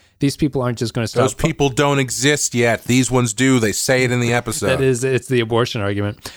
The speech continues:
Speaker 1: These people aren't just gonna stop fucking because they're not on a Luddite world. Um, I guess, I mean, yeah, I, I can't argue with if, if the episode doesn't land, uh, with you. I think it does. Ki-, like, I,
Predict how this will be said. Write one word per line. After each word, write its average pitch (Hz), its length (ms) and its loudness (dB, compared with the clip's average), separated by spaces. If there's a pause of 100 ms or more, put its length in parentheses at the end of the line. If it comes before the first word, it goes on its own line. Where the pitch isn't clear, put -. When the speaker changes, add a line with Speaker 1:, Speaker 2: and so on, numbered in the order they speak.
(120)
Speaker 1:
These 175 160 4
people 185 260 0
aren't 151 200 0
just 147 160 -2
gonna 143 160 -2
stop 131 280 -4
fucking 117 360 -2
because 107 320 -4
they're 107 100 -4
not 113 320 -4
on 110 140 -4
a 104 40 -6
Luddite 101 600 -6
world. 113 560 -4 (640)
Um, 135 460 0 (1400)
I 143 80 -2
guess, 220 180 -2 (100)
I 135 120 2
mean, 139 280 0 (540)
yeah, 180 300 2
I, 139 60 4 (180)
I 131 60 2
can't 131 220 -2
argue 127 240 2
with 117 120 2
if, 107 120 -6
if 131 200 -4
the 127 100 0
episode 113 320 -4
doesn't 107 300 -4
land, 113 460 -4 (280)
uh, 104 280 -2
with 101 180 -2
you. 104 160 -2
I 117 320 0
think 117 280 -2
it 101 280 -6
does. 131 360 0
Ki-, 196 160 -6
like, 139 220 0
I, 135 140 2